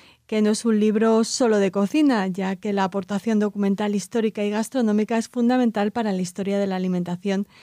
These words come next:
de la España medieval. A través de procesos de inquisición, abiertos a conversos acusados de judaizar entre el siglo quince y dieciséis, se han podido reproducir las costumbres culinarias de la vida cotidua-,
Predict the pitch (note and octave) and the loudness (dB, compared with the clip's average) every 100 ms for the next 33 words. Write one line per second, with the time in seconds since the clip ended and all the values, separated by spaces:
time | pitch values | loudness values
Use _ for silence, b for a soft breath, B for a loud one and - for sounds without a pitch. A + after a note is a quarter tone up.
0 | B B G#3+ F#3+ F3+ - G3 G3+ G#3 - | B B -4 -2 -4 -4 0 0 0 -4
1 | F#3+ F3 F3 D#3+ E3 - B B B G3+ | -4 -2 -2 -2 -4 -8 B B B -10
2 | F#3+ F#3+ F#3+ F#3 G#3 G3+ G3 F#3+ F#3+ F#3 | -4 -2 -2 -2 0 0 0 -2 -6 -6
3 | G3 - F3+ G3+ G3 G#3 G#3 - B3 B3+ | -8 -8 -6 -4 -4 -6 -8 -2 0 2
4 | C#4+ C#4+ b b b - G3 G3 G3+ G3 | 0 -2 b b b -8 -2 0 0 -2
5 | G3+ G3 F#3 F#3 G3+ - - G3+ G#3 G3+ | -6 -6 -4 -2 -2 -4 -6 -6 -6 -8
6 | G#3 G3+ G3+ G3 G3 - G#3+ G3 F#3+ A#3 | -4 0 0 0 -2 -2 -2 -2 -2 -2
7 | G3+ F#3 F#3 F3+ A3+ G#3 G3+ A#3 G#3+ G3+ | -2 -2 -4 -6 -4 -4 -2 0 0 0
8 | A3 A#3+ A#3 A3+ G#3+ - B B B B | 0 0 -4 -2 -2 -4 B B B B
9 | B - A#3 B3 B3+ B3+ B3 A#3+ C4+ C4 | B -2 0 2 4 4 2 2 0 0
10 | C4 B3+ B3+ B3+ A#3+ - B3+ A#3 A#3 A#3 | 2 2 2 -2 -6 -2 0 2 2 0
11 | - C4 B3 G#3+ A3+ A#3+ A3+ G3+ G3+ G#3 | 0 2 4 4 2 0 -2 0 0 0
12 | G#3 G#3 G3 F#3 F#3 | -2 -4 -4 -4 -6